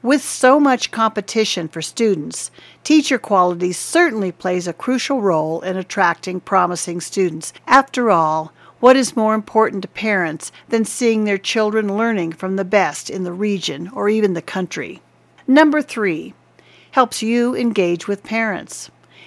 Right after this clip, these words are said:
In this day and age, parents probably won't spend all day reading long website articles about the benefits of your school.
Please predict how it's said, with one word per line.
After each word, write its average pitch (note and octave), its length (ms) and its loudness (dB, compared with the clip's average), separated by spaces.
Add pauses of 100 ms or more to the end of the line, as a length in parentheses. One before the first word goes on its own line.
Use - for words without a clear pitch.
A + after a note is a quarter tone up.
In B3 220 8
this E4+ 240 4
day A3+ 280 4
and G#3+ 100 0
age, E3 340 -2
parents G3 320 -2
probably A3 560 2
won't G#3 260 0
spend G#3+ 380 0
all F#3+ 160 4
day F#3 240 2
reading F#3+ 400 -2
long F#3 400 2
website F3+ 500 0
articles F3 460 -4
about F#3 260 -4
the G#3 60 -6
benefits G3+ 520 -2
of - 80 -12
your F3 140 -2
school. G3 540 -4